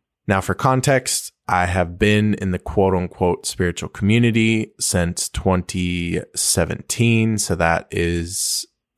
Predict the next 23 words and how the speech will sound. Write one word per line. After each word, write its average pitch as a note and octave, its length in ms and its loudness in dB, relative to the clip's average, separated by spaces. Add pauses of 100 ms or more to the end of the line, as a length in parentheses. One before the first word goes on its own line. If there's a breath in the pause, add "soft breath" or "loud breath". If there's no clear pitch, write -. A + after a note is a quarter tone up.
(160)
six - 380 0
years F2 320 0
now G2 300 0 (260)
at - 140 0
the - 80 2
time F#2+ 240 2
of E2+ 160 0
this E2+ 180 -4
releasing. F2+ 540 -2 (160)
And G#2+ 480 2
we've A#2+ 160 2
been E3 160 2
through C#3 180 2
so C#3 200 2
many A#2 180 4
different G2+ 340 -2
waves G2 1000 0 (140)
<laughs> G#2+ 260 0
in G2+ 180 2
the F#2 160 0
online F#2 460 0
spiritual F2+ 520 -2
space, - 640 -4